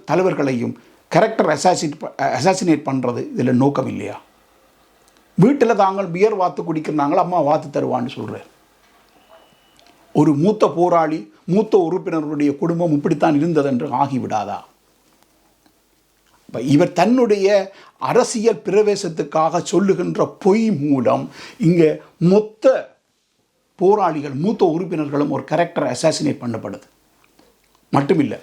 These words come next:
அடுத்ததாக பாருங்க, தான் அந்த நேரம் போராட்டத்துல இணைய கே-, கேட்கல, அப்பா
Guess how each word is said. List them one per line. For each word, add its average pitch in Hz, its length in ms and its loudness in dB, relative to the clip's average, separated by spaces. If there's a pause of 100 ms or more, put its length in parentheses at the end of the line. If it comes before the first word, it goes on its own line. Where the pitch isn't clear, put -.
(160)
அடுத்ததாக 170 400 2 (140)
பாருங்க, 107 260 -12 (640)
தான் 220 200 4
அந்த 247 180 6
நேரம் 277 260 4
போராட்டத்துல 226 560 0
இணைய 220 180 -2 (100)
கே-, 190 200 0
கேட்கல, 185 260 2
அப்பா 208 160 0